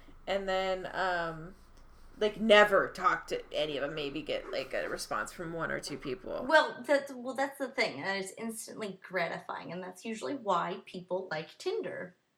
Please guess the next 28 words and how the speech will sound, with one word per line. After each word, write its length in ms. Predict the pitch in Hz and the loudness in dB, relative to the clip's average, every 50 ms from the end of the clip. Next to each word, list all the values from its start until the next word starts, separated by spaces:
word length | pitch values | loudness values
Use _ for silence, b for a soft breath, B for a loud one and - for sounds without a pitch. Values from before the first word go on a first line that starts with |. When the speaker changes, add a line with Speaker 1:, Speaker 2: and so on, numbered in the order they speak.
| _ _ _ _ - | _ _ _ _ -10
Speaker 2:
because 420 | 240 - - 208 180 170 165 170 - - - - | -10 -2 0 2 2 2 2 0 -4 -10 -16 -10
it 340 | - 214 196 190 190 - | -6 -2 -2 -2 -2 -2
is 340 | 185 196 185 180 180 175 175 | -2 -2 -2 -2 -2 -2 -2
a 100 | 185 196 | -2 -2
no-brainer. 640 | 196 180 180 180 175 180 180 180 180 190 214 254 320 339 - - _ _ _ _ _ - | 0 0 0 -2 -2 -2 -4 -2 0 2 2 0 0 -2 -6 -14 _ _ _ _ _ -12
It's 200 | 196 190 - - | -12 -10 -4 2
not 260 | 202 196 185 - 208 | 4 4 4 4 0
like 280 | 202 190 185 180 - B B B B B B B B _ | -2 -2 -2 -4 -8 B B B B B B B B _
Match 360 | - 208 196 175 - - - - | -6 -2 0 0 0 -2 -2 -2
dot 200 | 196 180 - - | -2 -2 -2 -2
com 320 | - 202 175 180 180 185 | -2 0 0 0 0 -2
that 180 | 180 180 - - | -4 -6 -8 -8
uses, 420 | 196 196 190 175 175 180 170 170 | -6 -4 -4 -4 -4 -6 -6 -4
like, 200 | 175 165 160 - | -4 -4 -4 -4
an 60 | 175 170 | -6 -4
algorithm, 680 | 160 170 170 175 180 180 175 170 160 151 156 165 214 214 208 196 | -2 -2 -2 0 -2 -4 -4 -4 -4 -4 -2 0 0 2 2 0
Speaker 1:
Mm-hmm. 160 | 202 190 180 | 0 0 0
Speaker 2:
you 60 | 190 | 0
know 60 | 180 175 | 0 0
what 100 | 170 165 | 0 -2
I 80 | 160 | -4
mean, 280 | 160 165 160 156 160 175 | -6 -6 -8 -6 -6 -4
and 200 | 175 175 190 190 | -4 -4 -4 0
has, 300 | 196 175 165 165 165 160 165 - - B B B B B B B B | 0 2 2 2 0 -4 -8 -14 -18 B B B B B B B B
it's, 340 | 240 240 226 - - - b b b b b b b b _ _ _ | -6 -6 -6 -8 -12 -14 b b b b b b b b _ _ _
Tinder 420 | - - 311 302 277 262 247 233 226 | -6 -6 -4 -4 -4 -4 -2 -2 -2
is 200 | 214 208 196 - | -2 -2 -6 -6
just 540 | - 233 220 220 214 214 - - - - | -2 0 2 2 2 0 -4 -8 -12 -14